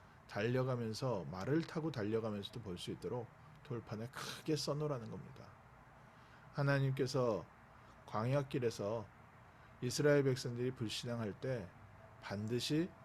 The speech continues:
그 불신앙을 제거하셨습니다. 애굽에서 나올 때는 다 같이 나오는 것 같았고 또 광야길 가는데 다 같이 가는 것 같았는데 그 안에 하나님의 뜻을 놓치고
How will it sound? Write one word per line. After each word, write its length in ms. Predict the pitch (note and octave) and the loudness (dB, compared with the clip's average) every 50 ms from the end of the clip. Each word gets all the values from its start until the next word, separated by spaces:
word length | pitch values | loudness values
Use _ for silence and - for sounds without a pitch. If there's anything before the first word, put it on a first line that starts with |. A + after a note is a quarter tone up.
| - - - - | -20 -20 -8 -4
그 140 | - B2 B2 | -2 -2 -2
불신앙을 680 | - - G#2+ G2+ - - A2 G2+ F#2+ F#2+ G#2 B2+ E3 F3+ - - - - | -2 -4 -4 -4 -4 -4 -4 -4 -4 -2 -4 -4 -4 -6 -8 -12 -18 -14
제거하셨습니다. 920 | - - F2 D#2 D#2+ F#2+ G#2 G#2+ A2 - A2 - - - C#2 A#1 - - C#2+ - - - - - - - - - - - - - - - - - - - - - - - - - - - - - - - - - - - | -10 -8 -6 -4 -2 -2 -2 -2 -4 -4 -6 -6 -8 -8 -10 -10 -12 -14 -18 -18 -18 -20 -20 -20 -20 -20 -20 -20 -20 -20 -20 -20 -20 -20 -20 -20 -20 -20 -20 -20 -20 -20 -20 -20 -20 -20 -20 -20 -20 -20 -20 -10 0 2
애굽에서 480 | A#2 B2 B2+ C#3+ C#3+ D3+ C#3+ D3 C#3+ | 4 4 6 8 8 8 8 8 6
나올 260 | C3+ A#2 G#2+ A2+ A#2 A#2+ | 4 6 6 4 4 4
때는 340 | - C3 A#2+ B2 B2 A2+ | 2 0 0 0 -2 -4
다 260 | G#2 - - F#2+ G2+ A#2+ | -4 -4 -4 -2 -2 0
같이 320 | B2+ C#3 C3+ C3+ - D3+ | 0 0 0 -2 -4 -4
나오는 360 | B2+ G#2 F#2 F#2+ F#2+ G2+ G#2+ | -2 -2 -2 -2 -4 -4 -4
것 100 | G#2 G#2+ | -2 -2
같았고 640 | G2+ F#2+ F#2 - - G2 - - - A#2+ A#2 A2+ - - - - - - - | -2 -2 -4 -6 -10 -14 -10 -4 -2 -2 -2 -2 -4 -10 -18 -20 -20 -18 -4
또 220 | - D#3 C#3+ C#3 C#3 | 0 2 4 4 2
광야길 440 | C3+ - G2+ G#2+ A2+ A#2 A2 C#3 C3 | 0 -2 -2 -2 -2 0 0 0 0
가는데 360 | A#2+ G2+ G2+ G2 G2 G#2+ A2+ | 2 0 0 -2 -2 -2 -4
다 200 | - - - F#2 | -4 -4 -8 -8
같이 300 | F2+ G#2+ G2+ - - - | -8 -8 -6 -6 -6 -6
가는 260 | - A2 F#2 F#2 F#2+ | -6 -6 -6 -6 -6
것 80 | G2+ G#2 | -4 -4
같았는데 640 | F2 E2+ - E2+ D#2+ D#2 D2+ C2+ G2+ G#2 G2 E2+ - - - - - - - - - - | -6 -6 -6 -10 -10 -10 -6 -4 -4 -4 -4 -6 -8 -12 -18 -20 -20 -20 -20 -20 -16 -6
그 220 | - C#3 C3 C#3 | -2 2 2 4
안에 480 | B2+ G#2 F#2 F2+ F#2 G2 A2 A2+ G2 F2 - - - - - - - - | 4 4 2 0 -2 -2 -2 -4 -4 -6 -8 -12 -20 -20 -20 -20 -16 -6
하나님의 580 | - C#3+ C3+ C#3 C#3 C3+ C3+ C3 C3 B2 B2 - | -2 0 0 2 2 2 2 2 0 0 0 -2
뜻을 300 | D#3 D3+ - E3 D3+ C3+ | -2 -2 0 0 2 2
놓치고 520 | A#2+ F#2+ - - - G#2 A2+ A#2+ D3+ F3+ | 2 0 -2 -4 -6 -4 -4 -4 -4 -4